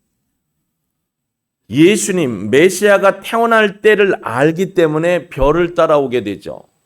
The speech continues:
그래서 어디에 와요? 베들레헴에 도착하게 됩니다. 구 절, 박사들이 왕의 말을 듣고 갈새 동방에서 보던 그 별이 문득 앞에서 인도하여. 그러니까 이 박사들은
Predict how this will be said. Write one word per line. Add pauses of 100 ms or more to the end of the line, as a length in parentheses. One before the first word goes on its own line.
(100)
그래서
어디에
와요?
베들레헴에
도착하게
됩니다.
구
절, (280)
박사들이
왕의
말을
듣고
갈새
동방에서
보던
그
별이 (180)
문득
앞에서
인도하여.
그러니까
이
박사들은